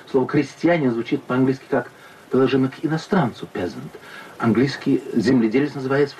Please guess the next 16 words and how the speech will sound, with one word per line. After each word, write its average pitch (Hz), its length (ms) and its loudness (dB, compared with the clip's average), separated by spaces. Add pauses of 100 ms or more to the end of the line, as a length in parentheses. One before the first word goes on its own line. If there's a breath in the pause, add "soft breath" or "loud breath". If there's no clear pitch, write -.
farmer, 185 360 -2 (140)
фермер. 139 380 -2 (680 loud breath)
И 127 100 4
это 135 200 2
совсем 131 340 -2
не 135 80 2
то 131 140 0
же 110 80 -2
самое, 120 220 2
что - 180 -2
крестьянин. 110 580 0
Это, 110 180 -4
так 110 60 -6
сказать, - 380 -2
сельскохозяйственный 131 880 0 (380 loud breath)
промышленник. 139 840 2